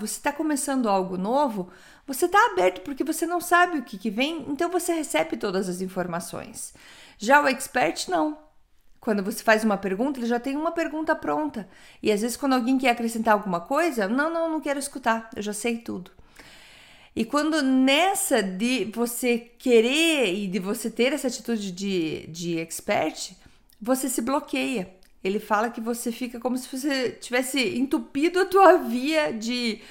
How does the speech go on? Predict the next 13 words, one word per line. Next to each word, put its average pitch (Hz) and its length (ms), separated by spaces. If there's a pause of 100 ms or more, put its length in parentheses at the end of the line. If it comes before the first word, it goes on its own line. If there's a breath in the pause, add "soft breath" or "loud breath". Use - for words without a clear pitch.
(180 loud breath)
propósito, 226 1120 (320 loud breath)
é, 196 360
tudo 254 280
que 269 160
vem 247 280
pra 233 140
você. 190 380
Você 202 260
bloqueou, 240 560
você 226 240
pôs 214 320
um, 233 560 (580 loud breath)
um, 226 720